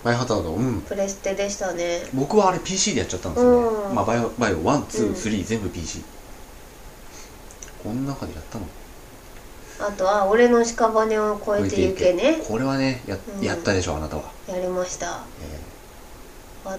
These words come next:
Speaker 2: とは、ワイルドアームズやりました。
Speaker 1: うん。
Speaker 2: あと、アークザラット。
Speaker 1: アークザラットね。
Speaker 2: あと、だ、プレステ、あ、メタルスラッグやりましたね。
Speaker 1: うん。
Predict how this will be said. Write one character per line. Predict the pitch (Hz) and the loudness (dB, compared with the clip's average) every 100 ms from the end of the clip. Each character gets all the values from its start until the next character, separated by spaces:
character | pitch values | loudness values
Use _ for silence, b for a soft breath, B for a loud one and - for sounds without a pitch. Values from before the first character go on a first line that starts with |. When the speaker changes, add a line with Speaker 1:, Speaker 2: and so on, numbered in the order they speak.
| - | -8
Speaker 2:
と | 175 170 | -4 0
は、 | 180 196 | 2 8
ワ | 233 | 8
イ | 240 | 8
ル | |
ド | 233 | 8
ア | 220 | 6
ー | |
ム | 202 | 6
ズ | 175 165 | 0 0
や | 160 156 | -2 -2
り | |
ま | 156 151 151 | -4 -6 -8
し | |
た。 | - 139 - | -10 -10 -6
Speaker 1:
う | |
ん。 | 92 78 73 - - - - | -6 -8 -12 -16 -18 -18 -16
Speaker 2:
あ | - - - | -12 -10 -8
と、 | - - - - | -8 -6 -6 2
ア | 240 | 2
ー | |
ク | 247 254 | 4 8
ザ | 226 | 8
ラ | 208 180 - | 8 4 -2
ッ | |
ト。 | 160 156 156 151 - | -2 -2 -4 -8 -8
Speaker 1:
ア | 113 | -6
ー | |
ク | 107 | -2
ザ | 104 | 0
ラ | 90 | 0
ッ | |
ト | 85 | -2
ね。 | 95 90 - - - - | -4 -6 -10 -18 -18 -12
Speaker 2:
あ | 190 180 - | -10 -10 -6
と、 | 170 165 160 165 170 170 147 143 - 151 - - B B - | -4 -4 -6 -8 -8 -8 -8 -8 -10 -10 -12 -14 B B 0
だ、 | 226 | 2
プ | 285 | 6
レ | 453 | 6
ス | - | 6
テ、 | 453 | 6
あ、 | 370 269 | 6 8
メ | 247 | 10
タ | 262 | 10
ル | 254 | 8
ス | 269 | 8
ラ | 233 | 6
ッ | 233 | 4
グ | |
や | 185 | 2
り | 170 | 4
ま | 165 | 0
し | 165 | -6
た | 160 | -8
ね。 | 160 | -8
Speaker 1:
う | |
ん。 | 165 | -6